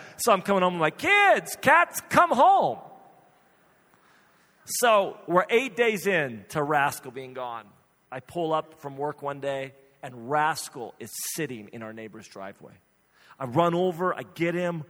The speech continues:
"Rascal, you're home." I run inside. "Kids, Rascal's home. He came home." It was one of those, like, "Jesus answered your prayers." And they're all like, "Yay." And they all run in, and they're holding Rascal.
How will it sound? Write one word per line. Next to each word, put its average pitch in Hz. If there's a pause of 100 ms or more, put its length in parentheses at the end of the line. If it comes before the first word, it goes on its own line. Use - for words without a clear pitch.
(100)
"Rascal, 262
you're 202
home." 214
I 143
run 175
inside. 175 (420)
"Kids, 392
Rascal's 370
home. 320 (220)
He 320
came 381
home." 330 (200)
It -
was 202
one 226
of 220
those, 208
like, 196
"Jesus 370
answered 370
your 392
prayers." 403 (320)
And 208
they're 233
all 226
like, 226
"Yay." 359
And 269
they 262
all 233
run 254
in, 262
and 214
they're 185
holding 240
Rascal. 247